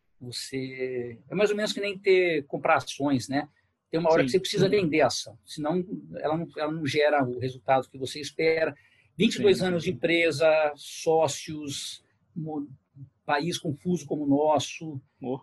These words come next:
Speaker 1: muita
Speaker 2: <laughs>
Speaker 1: regulamentação da parte de, de parte fiscal por conta do paf, E C F, que era, que era complexo, oneroso. É... Cara,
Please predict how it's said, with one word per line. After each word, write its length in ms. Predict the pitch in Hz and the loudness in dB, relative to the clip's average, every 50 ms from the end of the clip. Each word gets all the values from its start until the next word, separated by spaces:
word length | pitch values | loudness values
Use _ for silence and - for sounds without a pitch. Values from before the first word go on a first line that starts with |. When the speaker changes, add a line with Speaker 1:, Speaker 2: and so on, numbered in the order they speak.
| - | -8
Speaker 1:
muita 580 | 151 147 160 190 226 247 247 240 190 170 - 165 | -2 2 4 6 6 6 6 6 4 4 4 4
Speaker 2:
<laughs> 0 | |
Speaker 1:
regulamentação 1200 | 165 160 175 175 170 170 170 170 156 - 165 156 - 160 151 - - - - 175 180 185 185 180 | 4 4 4 4 4 4 4 4 2 0 -4 -4 -2 -2 -2 -2 -2 0 2 4 4 4 2 2
da 140 | 156 151 131 | 0 0 2
parte 640 | - 170 170 170 160 - - 175 165 156 147 139 - _ _ _ _ _ - | 4 2 2 2 0 -6 -10 -10 -10 -10 -10 -12 -14 _ _ _ _ _ -20
de, 160 | 123 - - | -20 -20 -20
de 80 | - - | -12 -4
parte 320 | - 165 156 - - - | -2 -2 -2 -2 -4 -8
fiscal 500 | - 135 - - - 151 156 160 160 - | -8 -8 -8 -6 -2 2 2 2 2 0
por 140 | 170 165 - | -4 -12 -12
conta 260 | - 160 160 - 165 | -10 -10 -10 -10 -10
do 120 | 151 139 131 _ - | -12 -12 -12 _ -2
paf, 480 | 143 143 151 160 160 139 - - - | 0 2 2 2 0 0 -4 -8 -14
E 340 | 151 143 143 143 135 131 139 135 | -12 -8 -6 -6 -6 -4 -4 -4
C 220 | - - 143 139 | -4 -4 -2 0
F, 420 | 135 139 156 160 143 127 - 147 | 0 0 0 0 -2 -4 -8 -14
que 180 | 131 - - 151 | -14 -6 -2 0
era, 200 | 151 151 143 123 _ _ _ _ _ _ _ | 0 0 -2 -4 _ _ _ _ _ _ _
que 60 | - | -4
era 140 | 165 165 - | -4 -4 -4
complexo, 640 | - 175 143 147 - 151 156 160 156 - - - 160 | -4 -8 -6 -2 2 2 4 4 2 2 -2 -8 -6
oneroso. 800 | 151 151 147 135 135 143 160 160 156 135 123 - 143 131 107 - _ _ _ _ _ - | -4 0 0 2 2 2 2 0 0 -2 -2 -2 -4 -4 -4 -6 _ _ _ _ _ -4
É... 960 | 143 147 147 151 147 143 143 143 143 139 139 139 139 135 131 131 131 131 127 123 190 - _ _ _ _ _ _ _ _ _ _ _ _ _ _ _ _ _ _ _ | -2 -2 -2 -2 -2 -4 -4 0 0 0 2 2 0 -2 -2 -2 -2 -2 -2 -4 -6 -10 _ _ _ _ _ _ _ _ _ _ _ _ _ _ _ _ _ _ _
Cara, 260 | - 214 202 170 165 | 2 4 4 4 4